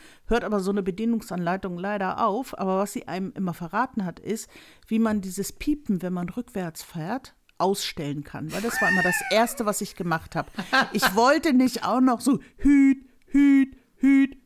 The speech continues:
wenn ich mal kurz was wenden muss oder so im Supermarkt. Das ist irgendwie,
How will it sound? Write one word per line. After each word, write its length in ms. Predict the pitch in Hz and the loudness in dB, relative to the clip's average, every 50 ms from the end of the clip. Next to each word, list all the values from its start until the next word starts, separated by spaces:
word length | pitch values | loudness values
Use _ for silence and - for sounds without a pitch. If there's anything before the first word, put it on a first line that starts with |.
| _ | _
wenn 140 | - 220 220 | -4 -2 -2
ich 220 | 233 233 - 233 - | -2 -2 -4 -8 -4
mal 200 | 214 226 220 214 | 0 0 0 0
kurz 400 | 220 - 269 277 269 - - - | 0 -2 -2 -2 -2 -6 -12 -6
was 320 | 226 220 233 226 233 - - | -2 0 0 0 -2 -8 -16
wenden 680 | - 208 214 220 208 190 196 233 277 370 427 381 247 226 | -14 -10 -8 -8 -6 -2 0 0 0 0 -2 0 2 2
muss 380 | 208 185 180 165 - - - - | 2 2 0 -2 -6 -8 -8 -8
oder 200 | 165 170 170 165 | -6 -4 -4 -4
so 160 | 147 180 - | -2 -2 -2
im 160 | - 185 196 | -2 -2 -2
Supermarkt. 800 | 165 139 185 170 - 175 165 147 143 143 147 143 147 156 - - | -2 -4 -6 -6 -4 -4 -6 -6 -6 -8 -8 -8 -10 -10 -8 -8
Das 160 | 202 185 - - | -6 -6 -4 -4
ist 280 | - 262 233 - - - | -4 -4 -4 -4 -4 0
irgendwie, 640 | 285 294 285 - 247 302 240 214 254 233 240 247 | 0 -2 0 0 0 0 2 2 0 -2 -4 -6